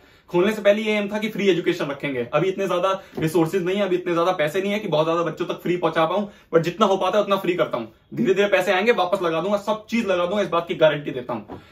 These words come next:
चलते हैं यार, आज की video यहीं पे समाप्त करते हैं। ठीक है यार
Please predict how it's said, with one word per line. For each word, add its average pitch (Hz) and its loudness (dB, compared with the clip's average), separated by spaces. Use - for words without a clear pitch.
चलते 185 4
हैं 208 2
यार, 208 4
आज 180 -2
की 190 -8
video 185 0
यहीं 170 0
पे 180 -2
समाप्त 175 -2
करते 170 -2
हैं। 185 -4
ठीक 151 -8
है 185 -4
यार 185 2